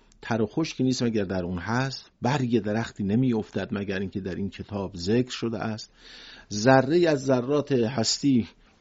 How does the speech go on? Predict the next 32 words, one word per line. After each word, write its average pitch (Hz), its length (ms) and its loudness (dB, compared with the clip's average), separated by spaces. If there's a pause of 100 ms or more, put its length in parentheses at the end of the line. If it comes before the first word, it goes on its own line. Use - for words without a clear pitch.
موجود 113 540 4
نیست 147 340 4
مگر 123 240 2
اینکه 113 240 -2
در 107 160 0
این 107 160 0
کتاب 101 400 -4
ذکر 110 380 2
شده 120 280 -4
است. 113 320 -6
هر 135 200 2
فعلی 160 460 0
و 151 60 0
هر 143 140 2
عملی 139 400 -2
رو 123 80 -4
انجام 113 460 -2
بدهیم 107 720 -2
از 110 240 -8
ابتدا 107 460 -2
تا 98 200 -6
انتها 95 440 -6
در 87 160 -8
این 92 180 -6
کتاب 90 380 -8
ذکر 113 280 -2
شده 110 240 -8
است. 98 320 -12
منتها 101 340 -6
انسان 98 580 -8
قدرت 101 480 -6
انکشاف 107 1160 -4